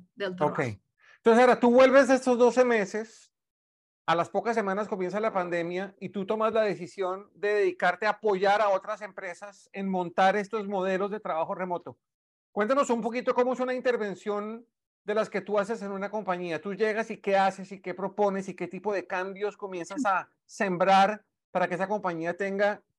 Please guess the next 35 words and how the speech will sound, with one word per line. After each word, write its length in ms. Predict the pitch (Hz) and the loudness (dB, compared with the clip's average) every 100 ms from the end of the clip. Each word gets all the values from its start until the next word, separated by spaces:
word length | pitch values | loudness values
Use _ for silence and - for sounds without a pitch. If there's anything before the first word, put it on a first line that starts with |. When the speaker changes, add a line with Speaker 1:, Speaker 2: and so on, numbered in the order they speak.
| _ _ - | _ _ -8
Speaker 2:
una 220 | 185 208 | -4 -2
visión 320 | 214 190 185 | -4 -4 -6
un 100 | 196 | -4
poco, 280 | 202 214 185 | -4 -4 -4
no, 160 | 185 196 | -4 -6
no 160 | 185 | -8
necesariamente 580 | 202 214 185 180 196 202 | -8 -8 -6 -6 -6 -2
del 220 | 220 196 | -2 -2
canal, 560 | - 180 185 196 247 285 | -2 0 2 2 2 -6
si 160 | _ 185 | _ -8
es 100 | 165 | -8
digital 400 | 208 190 180 196 | -10 -6 -4 -4
o 60 | |
presencial, 640 | 196 202 170 151 175 208 - _ _ _ | -6 -8 -10 -4 -2 -2 -4 _ _ _
sino 140 | 190 | -4
un 60 | 180 | -2
poco 200 | 202 202 | -2 -2
más 160 | 196 | -6
profundo. 540 | 190 202 196 147 123 120 _ _ _ _ _ _ _ | -6 -10 -10 -12 -12 -16 _ _ _ _ _ _ _
Speaker 1:
Sí, 320 | - 233 208 | -18 -16 -14
sí, 180 | 190 202 | -12 -12
sí. 280 | 185 208 190 - - - - _ - | -8 -8 -8 -14 -20 -20 -20 _ 0
Bueno, 280 | 247 220 | 2 2
fue, 220 | 180 233 - | 0 -4 -2
sí, 520 | - 254 196 180 185 - _ _ 196 | 0 4 4 0 -6 -16 _ _ -6
regresé 800 | 208 214 233 240 247 269 311 294 - 202 - | -4 0 -2 0 0 2 0 -2 -6 -10 -8
a 40 | |
los 140 | 202 - | -8 -8
Estados 340 | 190 214 214 | -6 -4 -4
Unidos 380 | 214 220 262 269 | -6 -2 -2 -2
el 160 | 202 190 | -6 -8
primer 320 | 220 226 220 | -6 -2 0
día 180 | 208 196 | 0 0
de 100 | 180 | -2
marzo 440 | 175 175 - - | -4 -6 -14 -20